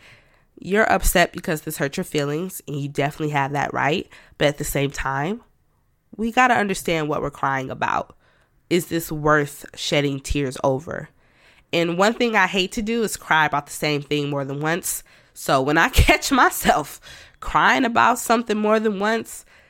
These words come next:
then I have to correct myself and say, "Hey, we, we've shed tears about this before, so what are we gonna do about the situation?"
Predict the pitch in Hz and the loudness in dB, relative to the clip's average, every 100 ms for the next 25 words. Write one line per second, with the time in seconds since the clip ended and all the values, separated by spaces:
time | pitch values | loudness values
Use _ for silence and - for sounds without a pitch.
0 | _ _ _ - 160 170 160 165 - 160 | _ _ _ -12 0 2 4 2 -2 -4
1 | 143 143 143 143 139 135 143 151 147 147 | -4 -4 -6 -6 -8 -6 -8 -6 -4 -4
2 | 139 156 175 - 165 190 - - 131 165 | -6 -6 -8 -8 -8 -8 -4 -4 -4 -2
3 | 139 131 113 - 120 - - 120 107 - | -2 0 -2 -2 -8 -10 -8 -4 -4 -2
4 | 143 165 156 139 117 104 69 - - 143 | 0 0 0 -2 -2 -2 -2 -2 -4 -2
5 | - - - - | -2 -4 -8 -12